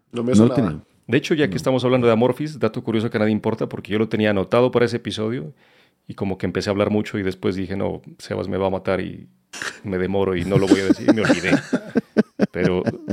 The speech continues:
Speaker 3: les digo, la primera banda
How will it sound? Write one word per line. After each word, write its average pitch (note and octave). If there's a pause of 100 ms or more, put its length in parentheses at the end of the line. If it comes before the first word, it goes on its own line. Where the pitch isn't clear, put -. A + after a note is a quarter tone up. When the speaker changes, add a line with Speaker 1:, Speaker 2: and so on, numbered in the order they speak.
(400)
Speaker 3:
les G2+
digo, G2 (680)
la F#2+
primera G#2+
banda B2